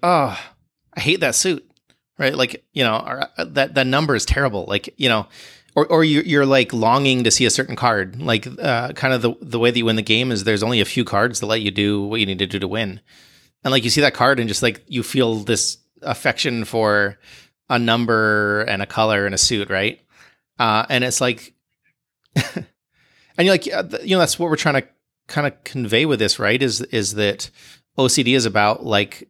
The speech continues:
uh, assigning all of these, um,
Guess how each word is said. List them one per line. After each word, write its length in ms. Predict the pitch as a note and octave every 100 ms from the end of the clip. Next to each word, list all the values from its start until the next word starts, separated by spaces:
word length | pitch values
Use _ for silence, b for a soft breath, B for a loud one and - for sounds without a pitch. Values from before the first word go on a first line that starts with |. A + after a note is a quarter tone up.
| -
uh, 260 | G#2+ G#2 A#2+
assigning 540 | A2+ - G#2+ A2+ A2+
all 200 | G2+ G#2
of 120 | G2+
these, 640 | G#2 G2 G2 G2 F#2 - - b b b b _ _
um, 600 | A2 G2 G2 G2 - -